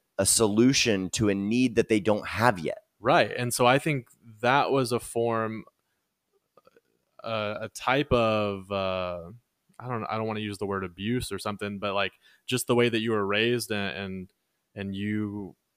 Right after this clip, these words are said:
Speaker 2: ended up with that type of mindset because that's the type of relationship that you had with a real father, like a, like a tangible thing that you experienced. I don't think God's gonna hold you to that, but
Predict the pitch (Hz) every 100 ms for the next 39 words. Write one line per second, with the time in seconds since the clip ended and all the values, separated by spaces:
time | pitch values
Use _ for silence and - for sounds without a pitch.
0 | - 110 113 113 113 110 107 98 110 101
1 | 95 95 117 - 95 87 95 95 98 -
2 | - 98 95 92 92 95 98 92 92 101
3 | 92 92 95 95 92 90 101 110 104 98
4 | 92 92 92 87 - 87 _ _ _ _
5 | - 95 90 87 - 110 107 101 95 92
6 | 101 98 98 90 78 95 95 - - 135
7 | 139 98 95 95 - _ _ _ _ _
8 | _ _ - 113 127 120 131 117 117 117
9 | 123 107 101 120 113 104 135 123 95 95
10 | 104 92